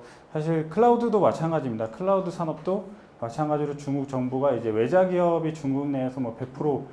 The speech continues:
이렇게 할 수 없게끔 지금 제재를 걸어 놓은 거고요. 대신 이제,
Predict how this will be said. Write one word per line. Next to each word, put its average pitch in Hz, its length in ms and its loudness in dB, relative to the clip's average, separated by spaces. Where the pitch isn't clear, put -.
이렇게 - 160 -14
할 185 260 -4
수 - 280 -6
없게끔 156 520 0
지금 127 220 -2
제재를 131 340 -2
걸어 123 220 -2
놓은 104 200 -4
거고요. 107 340 -6
대신 143 380 0
이제, 123 340 0